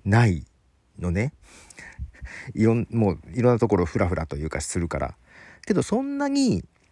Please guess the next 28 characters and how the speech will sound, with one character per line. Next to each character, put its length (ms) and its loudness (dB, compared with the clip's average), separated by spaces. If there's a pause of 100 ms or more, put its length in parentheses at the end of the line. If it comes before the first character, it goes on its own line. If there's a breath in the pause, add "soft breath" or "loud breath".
(220)
社 300 0
交 160 2
性 140 2
が 100 4
高 340 -2
い 80 4
わ 120 2
け 80 -6
じ 80 -4
ゃ 20 -2
な 140 -2
い 80 -4
か 100 -6
ら、 380 -2 (460 soft breath)
そ 100 -10
ん 40 0
な 40 0
し 100 -2
ょ 40 2
っ 60 -2
ち 100 -8
ゅ 40 0
う 40 0
し 80 2
ょ 20 4
っ 40 -2
ち 140 -2
ゅ 340 0